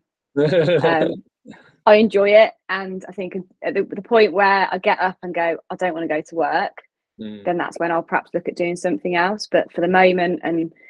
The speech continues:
Speaker 2: the way it works and everything, it's, it's definitely what I'll carry on doing. So, yeah.
Speaker 1: Yeah, yeah.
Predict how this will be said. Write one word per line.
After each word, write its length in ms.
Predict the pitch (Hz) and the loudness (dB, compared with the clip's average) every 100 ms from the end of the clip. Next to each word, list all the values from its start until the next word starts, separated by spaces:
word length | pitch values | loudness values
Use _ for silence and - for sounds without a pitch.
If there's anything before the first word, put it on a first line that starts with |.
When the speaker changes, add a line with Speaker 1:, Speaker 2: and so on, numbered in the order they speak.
| - _ _ _ _ - | -20 _ _ _ _ 2
Speaker 2:
the 80 | 196 | 4
way 180 | 196 | 6
it 80 | 180 | 4
works 480 | 190 196 196 - - | 2 2 2 0 -6
and 380 | 175 170 170 175 _ _ | -10 -8 -12 -16 _ _
everything, 480 | 190 160 165 165 175 | -8 -8 -6 -4 -2
it's, 320 | 165 - - - | -6 -12 -20 -16
it's 160 | - 185 | -14 -6
definitely 360 | 208 190 - 175 | -4 -4 -4 -4
what 140 | - | -4
I'll 60 | 180 | -4
carry 280 | 185 180 | -2 -4
on 80 | 175 | -4
doing. 320 | 175 170 185 196 _ _ _ _ _ _ _ | -2 -2 -2 -8 _ _ _ _ _ _ _
So, 140 | 170 165 | -6 -4
yeah. 280 | 175 - | 0 0
Speaker 1:
Yeah, 80 | 208 - _ _ | 0 -4 _ _
yeah. 160 | 107 104 | -10 -8